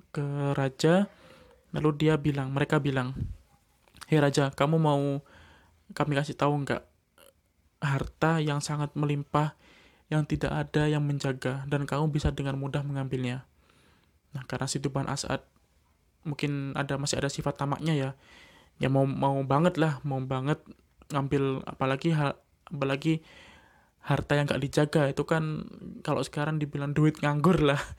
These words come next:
<laughs> walaupun dulu belum ada duit perhiasan atau emas-emasan gitu, emas nganggur lah. Nah, dia tertarik lah, tertarik pengen ngambil harta itu.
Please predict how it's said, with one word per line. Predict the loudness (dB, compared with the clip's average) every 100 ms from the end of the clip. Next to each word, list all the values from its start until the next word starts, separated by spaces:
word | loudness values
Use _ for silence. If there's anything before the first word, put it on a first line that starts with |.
| -16
<laughs> | -18 -20 _
walaupun | 0 2 -2 -4 -8 -4
dulu | 0 2 2
belum | 2 2
ada | 0 -2
duit | 0 -2 0
perhiasan | -2 0 -2 -2 -2
atau | -2 -4 -6
emas-emasan | -6 -6 -8 -6 -6
gitu, | -6 -6 -8 -8 -20 -20 _ -2
emas | 0 0 0
nganggur | -2 2 2 2
lah. | -4 -10 _ _ -20 -20 -20 -20 _ _ _ _ _ _ -16
Nah, | -12 -10 -12 -18 _ _ _
dia | 0 0 2
tertarik | 2 4 4
lah, | 0
tertarik | -4 -2 0 0
pengen | -2 -4 -4
ngambil | -4 -2 0 0 -2 -4
harta | -2 -2 0 -2
itu. | -2 -6 -10